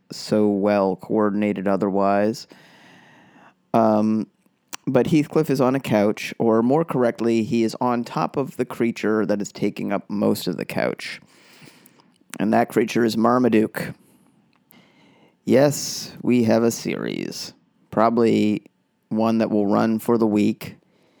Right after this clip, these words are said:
in which Heathcliff will interact with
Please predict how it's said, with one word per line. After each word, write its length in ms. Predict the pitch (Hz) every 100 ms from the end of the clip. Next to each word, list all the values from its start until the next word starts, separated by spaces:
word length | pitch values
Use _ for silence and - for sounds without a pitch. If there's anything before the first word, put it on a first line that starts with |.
| _ _ _ _ _ 123
in 180 | 143
which 220 | 139 131 -
Heathcliff 500 | 107 - 113 107 -
will 380 | 107 110 110 -
interact 800 | 101 110 101 101 95 - - - _ _ _ _ -
with 720 | - 101 92 87 80 - -